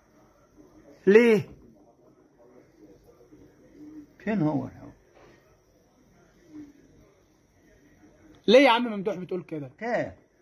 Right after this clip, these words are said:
Speaker 2: زي طفل. طفل كان معاك وبصيت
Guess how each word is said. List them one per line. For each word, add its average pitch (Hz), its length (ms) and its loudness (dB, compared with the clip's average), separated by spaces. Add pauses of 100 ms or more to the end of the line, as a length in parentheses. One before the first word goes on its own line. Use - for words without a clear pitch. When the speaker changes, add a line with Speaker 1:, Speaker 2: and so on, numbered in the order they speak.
(1400)
Speaker 2:
زي 151 460 0
طفل. - 440 0 (1800)
طفل 220 360 2
كان 139 280 -2
معاك 143 440 0 (2000)
وبصيت 143 760 0